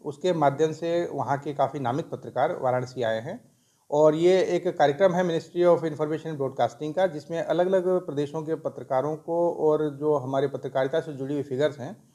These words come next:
उनको दूसरे प्रदेशों में भेजा जाता है ताकि भारत के बारे में वे ज़्यादा समझ सकें।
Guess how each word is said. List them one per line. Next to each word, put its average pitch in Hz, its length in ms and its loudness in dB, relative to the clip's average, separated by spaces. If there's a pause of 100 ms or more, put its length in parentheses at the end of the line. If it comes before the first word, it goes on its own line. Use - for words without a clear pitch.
(240)
उनको 165 220 -2
दूसरे 151 280 -2
प्रदेशों 139 340 -2
में 139 140 -2
भेजा 120 220 2
जाता 156 340 2
है 214 60 -2 (400)
ताकि 143 200 -4
भारत 135 340 -4
के 180 60 -2
बारे 139 220 4
में 151 80 -2
वे 185 100 2
ज़्यादा 127 240 2
समझ 107 260 -8
सकें। 98 340 -16